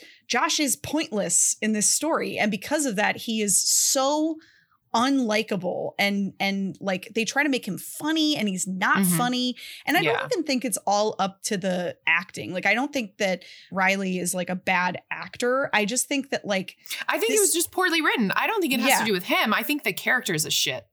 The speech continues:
Speaker 1: Right. He is. He's a little turd. And, like, he, like, the, the fact that they center this white kid in this story about
Speaker 2: Right.
Speaker 1: th-, <laughs> like, Native people and their culture and respecting them and white people, like, not respecting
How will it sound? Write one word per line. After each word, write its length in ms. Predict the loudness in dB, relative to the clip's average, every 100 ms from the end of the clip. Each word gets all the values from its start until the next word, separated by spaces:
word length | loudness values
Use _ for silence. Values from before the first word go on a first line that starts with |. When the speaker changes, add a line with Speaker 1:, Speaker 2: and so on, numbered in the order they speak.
| -10
Speaker 1:
Right. 380 | 2 4 4 -2 _
He 340 | -8 -4 -2
is. 220 | -2 0
He's 200 | -2 -2
a 100 | 0
little 420 | 0 0 0 -2 -8 -12
turd. 540 | -6 -2 0 -2 -6 -2
And, 200 | -2 2
like, 300 | 0 0 -4 -12 -20 -20 -20
he, 400 | -6 0 2 2 0 -4
like, 280 | -2 -2 -6 _ -12
the, 320 | -6 -4 -6 -4
the 120 | -4
fact 360 | 0 2 2 0
that 120 | -6
they 120 | -2
center 420 | 0 0 -2 -6
this 220 | -4 -4 -4
white 380 | -8 -8 -10
kid 300 | -6 0 0 0
in 200 | -2 -2
this 120 | 0
story 680 | 0 0 -6 -6 -2 0 -2 -2
about 300 | -2 0 2
Speaker 2:
Right. 300 | 2 0 -4 -14 -12
Speaker 1:
th-, 280 | -6 -4 -2
<laughs> 0 |
like, 240 | -4 -6 _ _ _
Native 540 | -2 0 2 0 -4 -12 _ -20 _ _
people 480 | -6 -2 2 4 4
and 200 | 4 2
their 100 | 0
culture 400 | -2 -4 0 0
and 100 | 0
respecting 500 | -2 -2 -2 -2 -2
them 240 | 0 0 0
and 80 |
white 200 | 0 0 0
people, 320 | -6 -2 0
like, 200 | -2 -2
not 280 | -2 -2 -2
respecting 680 | -2 0 -2 -4 -6 -4